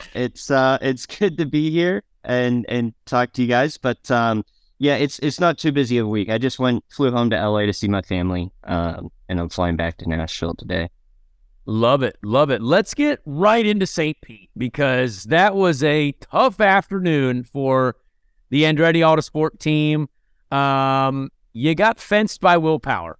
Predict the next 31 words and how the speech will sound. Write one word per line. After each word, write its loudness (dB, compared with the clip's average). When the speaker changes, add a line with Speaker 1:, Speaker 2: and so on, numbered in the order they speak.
Speaker 1:
Like, 0
there's 0
no, 2
there's -2
no 2
way 2
around 0
that 2
one. -2
Uh, 2
but 0
you -2
guys 4
were -4
fast 2
all 4
weekend. 0
Did 0
you 2
have 2
a -4
conversation -2
with 0
old 0
Bill 2
Power 2
afterwards? -2
Um, 2
and, 0
and 2
also, 2